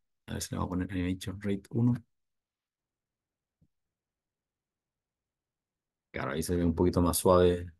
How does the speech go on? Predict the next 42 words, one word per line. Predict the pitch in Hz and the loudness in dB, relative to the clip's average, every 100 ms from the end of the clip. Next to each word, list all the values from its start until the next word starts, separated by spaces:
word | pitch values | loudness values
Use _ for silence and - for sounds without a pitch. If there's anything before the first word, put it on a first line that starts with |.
| _ | _
debido | 87 85 85 | 0 2 2
a | |
que | 85 | -2
el | 82 | -2
computador | 80 82 82 87 | -4 0 0 2
no, | 90 80 85 87 - _ _ _ _ _ _ _ _ _ _ | 2 0 -4 -10 -18 _ _ _ _ _ _ _ _ _ _
claro, | 76 78 | 2 4
digamos | 85 85 - | 4 2 2
que | 95 | 4
en | 90 | 4
algún | 87 101 | 6 6
momento | 104 110 123 120 120 135 139 139 _ _ _ _ | 8 8 10 8 8 4 4 -4 _ _ _ _
tenemos | 95 95 95 98 98 98 _ _ _ _ _ _ - | -2 0 2 2 0 -4 _ _ _ _ _ _ 0
que | 95 | 4
uno | 95 110 | 6 8
de | 113 | 6
los | - | 4
péndulos, | - 127 127 127 104 | 4 4 4 4 2
el | 92 | 4
rojo | 117 120 127 | 0 2 2
o | 117 113 | 4 2
el | |
azul, | 110 - 139 | 0 -4 -4
se | 104 | -2
va | 98 | 0
a | |
quedar | 101 107 - | 2 2 2
quieto | 139 143 196 - _ _ - | 2 2 -2 -12 _ _ -10
y | 123 | 2
toda | 117 120 | 6 6
la | |
oscilación | 120 120 110 131 123 | 4 0 -2 0 2
va | 117 | 2
a | |
estar | - 113 | 4 4
dada | 113 113 117 | 6 4 4
por | 113 107 | 0 -2
el, | 98 98 95 - _ _ _ | -4 -6 -10 -16 _ _ _
por | - | -2
el | 101 | 2
péndulo | 113 110 104 | 4 4 4
grande. | 104 90 - | 4 2 0